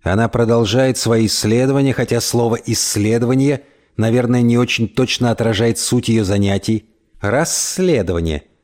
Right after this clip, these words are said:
это точнее. Поскольку денег в обрез, она подрабатывает в той самой кофейне, где когда-то любила сидеть за столиком на тротуаре. Эта работа —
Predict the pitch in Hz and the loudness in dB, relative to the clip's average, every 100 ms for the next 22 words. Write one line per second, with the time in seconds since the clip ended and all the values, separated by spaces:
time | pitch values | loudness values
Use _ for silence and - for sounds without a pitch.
0 | _ 87 92 98 104 - - 127 82 69 | _ -6 -4 -4 -4 -4 -2 -2 -2 -4
1 | - _ _ _ _ _ _ - 139 233 | -12 _ _ _ _ _ _ -4 0 0
2 | 226 220 180 220 208 160 190 196 226 - | 2 2 2 2 2 2 2 2 2 2
3 | 196 190 185 170 170 160 190 180 180 - | 2 2 2 2 2 2 2 2 0 2
4 | 175 165 - 160 160 147 151 139 156 160 | 2 2 2 2 2 2 -2 0 2 4
5 | 190 196 160 156 147 147 160 160 143 143 | 4 2 0 0 0 0 2 2 2 4
6 | 156 135 - 127 147 131 131 - - 143 | 2 2 0 2 2 2 0 0 0 2
7 | 143 143 135 123 110 113 117 107 107 101 | 2 2 2 2 0 0 2 4 2 -2
8 | - _ _ _ _ _ 85 87 90 104 | -8 _ _ _ _ _ -4 0 0 0
9 | 160 165 | 0 0